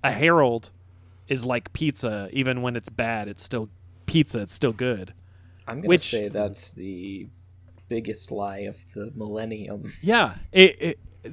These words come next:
Speaker 1: the only thing that could apply to more than pizza is a herald,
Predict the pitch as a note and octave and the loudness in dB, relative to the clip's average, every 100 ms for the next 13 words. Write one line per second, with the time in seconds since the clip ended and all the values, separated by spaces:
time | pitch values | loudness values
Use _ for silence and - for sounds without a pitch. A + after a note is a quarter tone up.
0 | D3+ F#3+ F3 A#3 B3 A3 A3 G#3+ G3 F3+ | 4 6 8 6 8 6 6 6 6 6
1 | F#3+ F3+ E3+ - F3 F3+ - F3 D3 D3 | 6 6 6 6 6 6 4 2 4 6
2 | E3 D3 C3+ - D#3 D3 C3+ A#2 A#2 A#2 | 6 4 -2 -2 -4 -2 -2 -2 -2 -4
3 | - A#2+ C3+ A#2+ G#2+ - | -4 -2 0 0 -2 -6